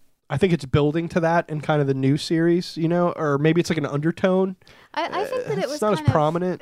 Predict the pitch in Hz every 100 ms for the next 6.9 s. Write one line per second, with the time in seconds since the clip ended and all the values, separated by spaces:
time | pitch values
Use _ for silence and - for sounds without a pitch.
0 | - 131 131 - 349 370 494 466 302 320
1 | 277 - - - - 269 320 370 - -
2 | 277 311 - - - 269 269 269 269 247
3 | 254 240 247 233 247 254 269 254 254 247
4 | 214 190 208 208 196 190 202 190 185 180
5 | 190 214 202 196 220 151 110 101 - 208
6 | 202 196 190 - 214 185 180 175